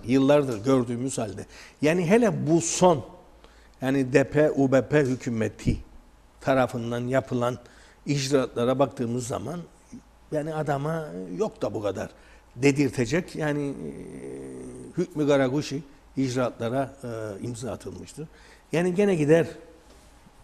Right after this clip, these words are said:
seçim yaparken, "Ah, elim kurulsaydı ya, parmağım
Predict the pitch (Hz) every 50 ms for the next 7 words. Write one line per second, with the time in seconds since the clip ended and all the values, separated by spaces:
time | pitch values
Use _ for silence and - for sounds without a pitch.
0 | - - - - - - - - - - _ _ _ _ - - 90 - - 147
1 | 135 - 180 165 165 156 151 - 165 175 156 - 147 139 151 - 90 - - -
2 | _ - _ _ _ _ - _ _ - - - - _ _ _ _ _ _ _
3 | _ - 196 214 220 214 170 - - - - 160 160 170 175 180 175 170 160 151
4 | - - 165 156 151 139 143 139 139 143 143 - 147 143 143 139 135 135 143